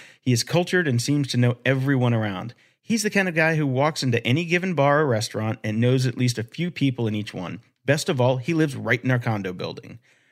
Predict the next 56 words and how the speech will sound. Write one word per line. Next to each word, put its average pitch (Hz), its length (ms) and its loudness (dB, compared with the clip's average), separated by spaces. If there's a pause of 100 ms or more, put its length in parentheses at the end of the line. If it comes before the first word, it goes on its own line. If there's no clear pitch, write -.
(120)
When 135 160 4
my 143 120 4
wife 180 260 2
and 196 100 2
I 185 120 2
hit 185 160 0
it 165 80 2
off 139 200 0
with 135 140 -2
him, 139 220 0
I 151 80 -2
was 160 100 -2
like, 185 160 2
"Sweet, - 480 -2
cool 220 180 0
connector 240 380 -2
friend." 95 400 -6 (460)
So 202 120 0
things 233 320 0
were 247 120 -6
good, 139 340 2
and 139 100 2
we 147 120 2
hung 143 180 2
out 127 160 4
a - 20 -2
few 120 200 -2
times. 90 400 -6 (380)
I 131 60 4
know 139 160 2
he's 214 120 -2
single 151 360 0
and 123 100 4
noticed 135 300 2
that 131 120 0
he 131 80 2
is 120 100 2
constantly 156 640 -4
replenishing 131 600 -2
an 113 180 0
orbit 147 260 0
of 120 140 0
women 113 300 2
he's 107 200 -4
interested 113 440 -4
in. - 220 -10 (360)
He 127 100 0
dates 120 320 2
multiple 160 360 0
women 123 340 2
and 127 240 0
isn't 202 300 0
looking 185 260 -4
for 160 140 -4
a 151 60 -2
partner. 170 440 -2